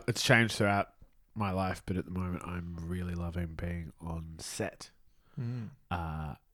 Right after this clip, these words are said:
Speaker 1: just being part of a big team, uh, painting a picture together is a pretty wild. Keeps you on your toes.
Speaker 2: Mm. What is that like, being on, being on set and being, yeah,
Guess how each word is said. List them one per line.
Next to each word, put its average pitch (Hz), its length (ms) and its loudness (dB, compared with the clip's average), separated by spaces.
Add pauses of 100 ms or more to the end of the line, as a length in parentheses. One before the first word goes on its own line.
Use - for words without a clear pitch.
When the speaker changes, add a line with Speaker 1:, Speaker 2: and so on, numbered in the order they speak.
(520)
Speaker 1:
just - 240 -8
being 87 220 -2
part 90 380 -2
of 80 140 -6
a 82 300 -6 (340)
big 90 300 -8 (100)
team, 90 540 -8 (800)
uh, 80 600 -4
painting 85 300 -6
a 80 60 -8
picture 82 340 -8
together 82 400 -6 (300)
is 85 420 -6 (180)
a - 80 -12
pretty - 440 -4
wild. 80 440 -6 (420)
Keeps - 260 -6
you 92 60 -2
on 85 60 -6
your 85 100 -6
toes. 95 380 0 (460)
Speaker 2:
Mm. 131 480 0 (460)
What 196 200 4
is 254 80 4
that - 140 8
like, 107 220 6
being 107 180 6
on, 95 120 4
being 107 180 6
on 95 100 6
set - 240 4
and 95 140 2
being, 95 360 6 (920)
yeah, 107 240 6